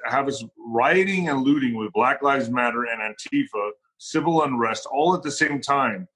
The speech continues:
right when Obamagate's happening and Hillary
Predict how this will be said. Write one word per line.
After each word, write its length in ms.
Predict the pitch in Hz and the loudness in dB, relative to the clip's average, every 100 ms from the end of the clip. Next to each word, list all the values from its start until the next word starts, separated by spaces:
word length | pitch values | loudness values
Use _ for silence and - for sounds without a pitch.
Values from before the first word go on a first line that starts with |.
| _ - | _ -10
right 520 | 107 107 107 156 180 | -2 2 4 4 2
when 140 | 180 165 | 0 0
Obamagate's 720 | 143 139 139 139 127 135 - | 2 2 0 -2 -2 -4 -2
happening 520 | 123 123 123 123 120 110 | -2 -2 -4 -6 -6 -8
and 120 | 107 | -4
Hillary 420 | 127 117 104 - | -2 0 -2 -12